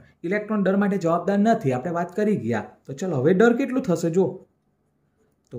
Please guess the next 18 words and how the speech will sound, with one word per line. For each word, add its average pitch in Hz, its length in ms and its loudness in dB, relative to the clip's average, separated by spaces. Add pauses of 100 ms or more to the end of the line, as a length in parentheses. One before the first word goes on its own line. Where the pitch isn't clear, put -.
પ્રોટોન 131 360 -6 (100)
વત્તા 170 380 -4
ન્યુટ્રોન. 185 400 0 (1700)
તો - 40 -20 (100)
પ્રોટોન 180 320 -6 (160)
આઠ, 233 180 -4 (640)
ન્યુટ્રોન 202 360 0 (120)
ચાર, 180 180 0 (720)
એટલે 120 200 -12 (140)
બાર 131 260 -4
થઈ 175 160 -2
ગયું 180 160 0
કે 165 100 -2
નહીં 147 140 -4
દળ? 147 160 -4 (1400)
બરાબર? 220 300 -14 (640)
ચાલો, - 260 -20 (640)
હવે 147 280 2